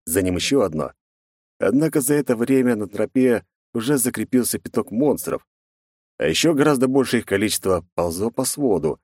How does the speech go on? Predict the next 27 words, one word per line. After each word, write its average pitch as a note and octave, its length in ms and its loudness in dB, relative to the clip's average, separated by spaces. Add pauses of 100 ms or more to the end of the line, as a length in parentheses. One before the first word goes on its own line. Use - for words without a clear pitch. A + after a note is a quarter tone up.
(200)
по - 100 -6
стенам, A2 600 -2 (460)
и, G2 80 0
что C3 200 0
стало A#2 240 2
для G2 120 0
меня G2+ 180 0
неожиданностью, G2+ 800 0 (120)
поднимались A2 640 -2
из F2+ 80 -8
глубин F2+ 360 -2
расщелины. E2+ 680 -2 (1120)
Видимо, B2+ 440 4
раненым B2+ 400 4
тварям B2 480 2
удавалось A2 580 -2
возвращать G#2+ 460 -2
себе G2 200 -4
способность G2+ 560 -4
к - 80 -10
управляемому G2 640 0
спуску, - 640 -6 (440)
и - 60 0
они F#2+ 280 0
планировали G#2 480 0
на G2+ 120 0
стены, G#2 520 -2